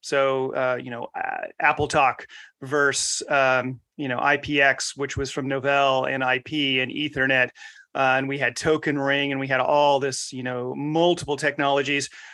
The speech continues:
Uh, and then we got, uh, the next, uh,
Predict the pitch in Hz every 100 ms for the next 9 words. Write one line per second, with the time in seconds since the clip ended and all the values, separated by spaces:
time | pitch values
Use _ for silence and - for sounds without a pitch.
0 | - - 139 139 143 165 160 151 170 170
1 | 160 160 135 _ _ _ _ _ _ _
2 | - - 170 175 165 165 156 170 156 151
3 | 143 156 160 156 - 170 143 139